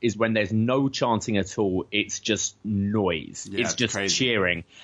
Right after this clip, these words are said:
Speaker 1: And this match had one of those moments, um, where it, it's just suddenly you hear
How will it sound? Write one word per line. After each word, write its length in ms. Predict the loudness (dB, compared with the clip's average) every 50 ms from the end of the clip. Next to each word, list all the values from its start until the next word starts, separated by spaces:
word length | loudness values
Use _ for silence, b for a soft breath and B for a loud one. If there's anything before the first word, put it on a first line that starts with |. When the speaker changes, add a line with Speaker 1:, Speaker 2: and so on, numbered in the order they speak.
| B B B
Speaker 1:
And 220 | 2 2 2 2 2
this 180 | 0 -2 -2
match 220 | -2 -2 -2 -2 -2
had 160 | -4 -2 0
one 160 | 0 0 2
of 40 | 2
those 140 | 0 0 0
moments, 640 | 0 2 2 2 0 -2 -4 -6 -8 -10 -14 -14 -14 -10 _ 0
um, 440 | 2 2 2 2 0 0 -4 -6 -8 _ _ _ _ _ _ _ _ _ _ _ _ _
where 180 | 0 2 2 2
it, 120 | 0 0 0
it's 160 | -2 -2 0
just 260 | 0 -2 -2 -2 -2
suddenly 340 | 0 0 2 2 2 2 2
you 200 | 2 0 -2 -2
hear 580 | -2 -2 0 2 2 4 4 4 4 2 0